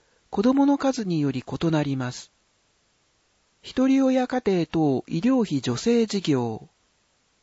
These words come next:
ひとり親家庭の親子が怪我や病気などで医療機関を受診したとき、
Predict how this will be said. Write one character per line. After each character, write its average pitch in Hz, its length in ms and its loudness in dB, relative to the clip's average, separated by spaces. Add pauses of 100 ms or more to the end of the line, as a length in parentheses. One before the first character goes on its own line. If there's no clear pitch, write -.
(220)
ひ - 100 -18
と 262 140 2
り 254 120 4
親 254 220 2
家 254 180 -4
庭 208 220 4
の 170 140 2
親 170 180 0
子 151 140 -6
が 131 200 -2 (240)
怪 190 140 -2
我 262 140 2
や 202 200 2
病 196 200 6
気 - 140 -8
な 202 120 -2
ど 175 140 0
で 135 300 0
医 143 100 -6
療 247 240 2
機 - 120 -14
関 185 280 0
を 147 40 2
受 139 160 -4
診 160 300 0
し - 80 -6
た 156 140 -2
と 151 140 -2
き、 135 280 -4